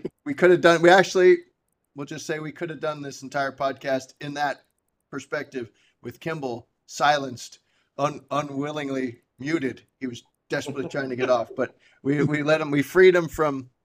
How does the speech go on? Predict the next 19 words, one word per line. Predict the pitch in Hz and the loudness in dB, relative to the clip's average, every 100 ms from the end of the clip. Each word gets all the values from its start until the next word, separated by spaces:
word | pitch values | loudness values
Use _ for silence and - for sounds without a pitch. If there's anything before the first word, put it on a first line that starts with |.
| _ _ _ _ _ | _ _ _ _ _
from, | 143 131 127 | -6 -4 -2
uh, | 127 123 120 _ _ _ _ _ | -2 -2 -10 _ _ _ _ _
from | _ 147 131 | _ -16 -10
mute | 151 160 - | -8 -8 -8
purgatory, | 156 143 139 139 135 131 131 | -10 -8 -8 -8 -6 -6 -6
and | 120 117 123 | -8 -12 -10
here | 135 | -8
he | 131 | -6
is. | 120 113 113 - | -8 -10 -16 -20
And, | 117 113 107 _ | -18 -20 _ _
uh, | 110 104 104 _ _ | -18 -18 _ _ _
yeah, | 139 127 - _ | -10 -10 -12 _
so | 143 | -10
that's | 160 - | -8 -6
two | 185 175 | -4 -4
thirds | 185 180 170 | -4 -4 -6
of | 160 | -8
the | 143 | -6
show. | 170 165 180 | -2 0 -2